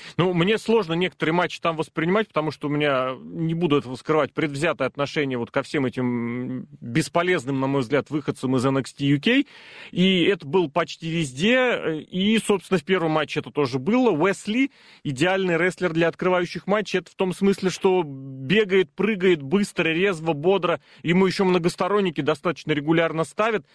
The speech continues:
Здесь причём достаточно любопытное сочетание было, потому что Тайлер Бейт, который, ну, я не скажу, что он не бегает и не прыгает, но он такой больше себя, по крайней мере, раньше позиционировал как такой мат-рестлер.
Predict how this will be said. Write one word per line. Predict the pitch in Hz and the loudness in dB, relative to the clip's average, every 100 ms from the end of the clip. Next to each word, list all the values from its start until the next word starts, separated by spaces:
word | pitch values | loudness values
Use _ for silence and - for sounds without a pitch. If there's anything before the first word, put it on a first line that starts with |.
| _ - | _ -6
Здесь | 120 202 | -2 0
причём | 202 180 196 | -2 0 2
достаточно | 196 - 208 - 202 | 0 0 -2 0 -2
любопытное | 190 196 208 214 160 139 | 0 0 0 -2 0 -2
сочетание | 143 - - 240 240 | -2 -8 -2 0 2
было, | 165 151 139 | 0 2 0
потому | - 143 143 | 0 -2 -2
что | 131 | -4
Тайлер | 156 147 147 143 | -2 0 0 2
Бейт, | 190 240 | 2 2
который, | - - 151 143 120 _ _ _ _ - _ | -2 -2 0 0 -4 _ _ _ _ -20 _
ну, | 147 | 0
я | 151 220 | 2 2
не | 220 | 0
скажу, | - 226 247 | 2 2 2
что | 196 175 | -2 0
он | - 143 | 0 2
не | 170 190 | 4 4
бегает | 165 175 143 135 - | 4 2 2 0 0
и | 170 | 0
не | 160 | 0
прыгает, | 147 269 262 202 143 | 2 2 4 2 2
но | 156 | 0
он | 160 | 0
такой | 143 151 - 165 120 | 0 -4 0 0 0
больше | 113 139 - 131 110 113 131 | 0 -2 0 -2 -2 -6 -8
себя, | - 143 143 | -6 -2 0
по | - | 0
крайней | 131 151 147 | -2 -2 -2
мере, | 139 139 | -2 0
раньше | 143 127 - | -2 -4 -8
позиционировал | 120 123 - 139 143 120 120 | -8 -8 -4 -2 -2 -2 -4
как | - 120 | -2 -4
такой | 131 - 120 | -4 -2 -2
мат-рестлер. | 117 160 143 - 135 139 131 - 120 | 2 2 0 -4 -4 -2 -2 -2 -6